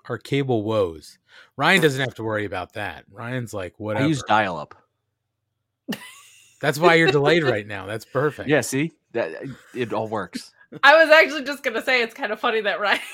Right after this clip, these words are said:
Speaker 3: <laughs> Ryan was the one who glitched out there.
Speaker 1: Yeah,
Speaker 3: <laughs>
Speaker 1: that's great.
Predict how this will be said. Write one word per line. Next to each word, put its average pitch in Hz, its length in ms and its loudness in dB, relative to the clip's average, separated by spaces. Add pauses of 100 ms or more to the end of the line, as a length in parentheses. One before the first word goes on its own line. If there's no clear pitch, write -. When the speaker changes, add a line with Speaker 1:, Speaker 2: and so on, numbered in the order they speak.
(220)
Speaker 3:
<laughs> 480 220 2
Ryan 415 300 4 (100)
was 381 240 -2
the 359 140 -4
one 330 280 0
who 285 100 -14
glitched 269 460 -6
out 233 260 -2
there. 226 220 -10 (340)
Speaker 1:
Yeah, 180 300 -8 (200)
Speaker 3:
<laughs> - 220 -18
Speaker 1:
that's 180 160 -12
great. 147 440 -14